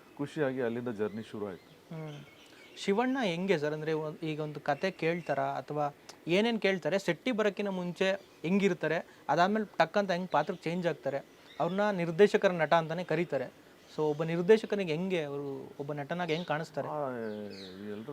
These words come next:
Speaker 1: ಥರ ಅವರು ಕತೆ ಕೇಳ್ತಾರೆ. ಕತೆ
Speaker 2: ಹ್ಮ್.
Speaker 1: ಹಂಡ್ರೆಡ್ ಪರ್ಸೆಂಟ್ ಅವ್ರ ಕತೆ ಕೇಳೋದು ಇಷ್ಟ ಅವ್ರಿಗೆ.
Speaker 2: ಹ್ಮ್.
Speaker 1: So ಕತೆ ಕೇಳ್ತಾರೆ, ಕತೆ ಇಷ್ಟ ಆದ್ರೆ ಮಾಡೋಣ ಅಂತಾರೆ, ಇಲ್ಲಾಂದ್ರೆ ಬೇರೆ ಕತೆ ಮಾಡಿ ಅಂತಾರೆ.
Speaker 2: ಹ್ಮ್.
Speaker 1: So ತುಂಬಾ ಇಷ್ಟ ಆಗಿ ಅದ್ರಲ್ಲಿ ಏನಾದ್ರು ಮೈನ್ಯೂಟ್ ಚೇಂಜಸ್ ಇದ್ರೆ ಚೇಂಜಸ್ ಹೇಳ್ತಾರೆ, ಇಷ್ಟ
Speaker 2: ಹ್ಮ್.
Speaker 1: ಇದ್ರೆ ಮಾಡ್ಬೋದು.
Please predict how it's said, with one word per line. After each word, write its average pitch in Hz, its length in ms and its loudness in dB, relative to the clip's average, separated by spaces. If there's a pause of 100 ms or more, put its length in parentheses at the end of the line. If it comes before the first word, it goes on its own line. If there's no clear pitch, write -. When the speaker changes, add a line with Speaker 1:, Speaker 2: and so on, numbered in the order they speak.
Speaker 1:
ಥರ 147 120 2
ಅವರು 143 320 4
ಕತೆ 139 280 -2
ಕೇಳ್ತಾರೆ. 101 460 -6
ಕತೆ - 140 -10
Speaker 2:
ಹ್ಮ್. 151 120 0
Speaker 1:
ಹಂಡ್ರೆಡ್ 131 320 -2
ಪರ್ಸೆಂಟ್ 135 300 -6
ಅವ್ರ 113 160 0
ಕತೆ 120 220 -2
ಕೇಳೋದು 127 280 0
ಇಷ್ಟ - 180 -8
ಅವ್ರಿಗೆ. 98 300 -6
Speaker 2:
ಹ್ಮ್. 151 280 -10 (380)
Speaker 1:
So - 80 -20
ಕತೆ 139 220 4
ಕೇಳ್ತಾರೆ, 170 520 4
ಕತೆ 160 340 4
ಇಷ್ಟ 151 180 -2
ಆದ್ರೆ 165 320 6
ಮಾಡೋಣ 139 340 4
ಅಂತಾರೆ, 131 440 2
ಇಲ್ಲಾಂದ್ರೆ 127 320 0
ಬೇರೆ 120 240 0
ಕತೆ 120 220 -4
ಮಾಡಿ 110 300 -2
ಅಂತಾರೆ. 98 340 -10
Speaker 2:
ಹ್ಮ್. 151 500 -12
Speaker 1:
So 190 360 -2
ತುಂಬಾ 175 260 4
ಇಷ್ಟ 175 260 2
ಆಗಿ 190 260 8
ಅದ್ರಲ್ಲಿ 165 320 6
ಏನಾದ್ರು 165 260 2
ಮೈನ್ಯೂಟ್ 147 360 -2
ಚೇಂಜಸ್ 143 360 -2
ಇದ್ರೆ 147 200 0
ಚೇಂಜಸ್ 131 420 -6
ಹೇಳ್ತಾರೆ, 104 500 -6
ಇಷ್ಟ 151 200 -6
Speaker 2:
ಹ್ಮ್. 123 100 2
Speaker 1:
ಇದ್ರೆ 120 160 -2
ಮಾಡ್ಬೋದು. 104 760 -8